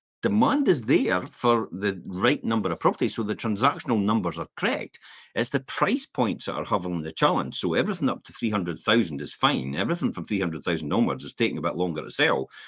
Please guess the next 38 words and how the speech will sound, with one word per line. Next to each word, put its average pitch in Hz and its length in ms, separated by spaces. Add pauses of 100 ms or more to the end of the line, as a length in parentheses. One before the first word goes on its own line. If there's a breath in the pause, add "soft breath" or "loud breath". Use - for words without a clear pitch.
(120)
Um, 82 260 (120)
and, 98 160
and 107 120
we'll 107 120
talk - 260
about 87 140
that 80 160
again, 85 340
as 76 140
I 76 60
said. 85 500
Um, 76 180 (300 loud breath)
but 117 200
Lucan 139 320
Cooper, 101 300
nine 107 320
came 104 200
onto 85 180
the 80 80
market, 85 360
seven 107 300
sold. 78 320
East 107 220
Neuk, 90 140 (100)
two 135 160
came 95 180
onto 78 180
the 78 40
market, - 340 (160)
three 135 220
sold. 78 400 (260 loud breath)
St 87 220
Andrews, 104 320
five 117 420
versus 98 320
five. 87 320 (240 loud breath)
St - 320
Andrews 175 640